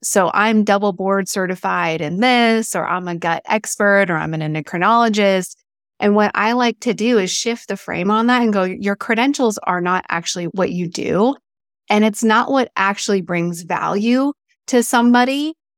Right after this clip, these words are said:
And you're exactly right, Nat. Like, if we wanna be either in a scarcity or an abundance mindset, the scarcity mindset is to go,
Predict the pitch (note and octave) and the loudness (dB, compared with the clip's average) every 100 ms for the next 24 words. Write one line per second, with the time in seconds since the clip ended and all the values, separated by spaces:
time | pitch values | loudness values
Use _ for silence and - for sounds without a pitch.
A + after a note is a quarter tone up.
0 | _ _ - A3 A3 A#3 A#3+ A3 A#3+ C#4 | _ _ -4 2 4 4 2 2 -2 0
1 | C#4+ F3+ G#3 A3 D#3 D#3+ - F#3 F#3 - | 0 2 0 -2 -4 -4 -6 -8 -8 -2
2 | A3 B3 B3+ A#3+ A3+ - - G3+ G3 F#3+ | 2 4 4 4 2 -2 -2 -2 0 -2
3 | F3+ F#3+ F#3 F3 E3+ E3+ E3+ - G#3+ G#3+ | -4 -4 -4 0 0 0 -2 -2 0 0
4 | A3+ G3 F#3+ F3+ D#3+ D3 C4 D4 G3 E3+ | 0 -2 0 0 -2 0 4 4 2 -2
5 | F3 E3 E3+ E3+ E3 F3+ F3 - A#3 D4+ | -6 -6 -4 -2 -2 -6 -8 0 2 2
6 | C4+ G#3 F3+ F3 F3 E3+ F3 - F#3 F3 | 2 2 2 2 0 0 0 0 -4 -6
7 | F#3 F3 E3+ E3 | -4 0 2 2